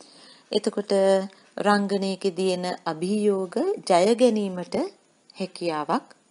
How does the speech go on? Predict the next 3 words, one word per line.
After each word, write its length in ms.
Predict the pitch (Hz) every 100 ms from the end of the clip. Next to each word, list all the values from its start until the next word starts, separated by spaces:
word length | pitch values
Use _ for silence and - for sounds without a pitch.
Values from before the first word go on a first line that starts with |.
| _
ලැබෙනවා. 540 | - 165 - - - - _ _ _ _ _ _ _ _ _ _ _ -
රංගනයට 760 | 202 196 196 185 180 175 - 175 170 170 175 _ _
උචිතව 600 | 185 - 294 285 233 147